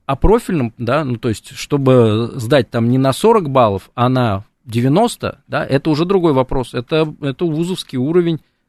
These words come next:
Даже, э, в Москве, да, есть такое понятие, то есть учитель идёт, сдаёт экспертный уровень. Он начинается от восьмидесяти пяти. То есть учитель, знающий не на сто баллов,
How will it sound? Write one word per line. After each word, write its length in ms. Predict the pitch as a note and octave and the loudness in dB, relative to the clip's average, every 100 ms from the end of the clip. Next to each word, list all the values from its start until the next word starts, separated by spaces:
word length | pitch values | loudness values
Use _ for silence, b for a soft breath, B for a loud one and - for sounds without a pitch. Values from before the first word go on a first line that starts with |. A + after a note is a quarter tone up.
| - | -8
Даже, 400 | A#2 D3+ C#3+ D#3 | 0 2 2 0
э, 200 | C3 - | -2 -6
в 420 | D3 - - A#2 | -10 -10 -10 -2
Москве, 500 | E3 - - E3 A2+ | 0 0 0 2 2
да, 200 | G#2+ D3 | 0 -2
есть 280 | C3 A#2+ - | 0 -2 -4
такое 220 | B2 B2+ | -8 -6
понятие, 520 | B2+ C#3+ A3 - A2 | -4 -4 -4 -6 -10
то 140 | A2 G2+ | -10 -14
есть 180 | - - | -14 -14
учитель 440 | A#2+ C3+ - A#2 | -6 -6 -4 -6
идёт, 220 | A#2+ G#3 | -2 -2
сдаёт 440 | D#3+ A2 A#2 F3 F#3 _ _ | -2 -2 0 -2 -4 _ _
экспертный 500 | A#2+ - E3 D#3+ D3 | -20 -6 -4 -4 -4
уровень. 400 | C3 G2+ F2 A#2 _ - | -2 -2 -4 -8 _ -6
Он 160 | C3+ | -2
начинается 600 | D#3+ - C#3+ B2+ G2+ - - - | -2 -4 -2 -2 -4 -10 -18 -14
от 180 | A#2+ | -6
восьмидесяти 540 | B2+ A#2+ C3+ B2+ A#2+ B2 | -4 -2 -4 -4 -8 -14
пяти. 340 | - A#2+ A2 A2+ - | -18 -16 -18 -18 -20
То 60 | |
есть 160 | A2+ - | -20 -16
учитель, 520 | B2+ - D3 A2+ F#2 _ _ _ _ _ _ - | -8 -6 -6 -8 -10 _ _ _ _ _ _ -8
знающий 540 | A#2 D3 D#3 B2+ - | 0 2 2 -2 -2
не 140 | A#2+ B2+ | -2 0
на 140 | C3+ | -2
сто 240 | - - B2 | -4 -4 -4
баллов, 500 | A2 C3+ G#2+ F2+ | 2 2 2 -4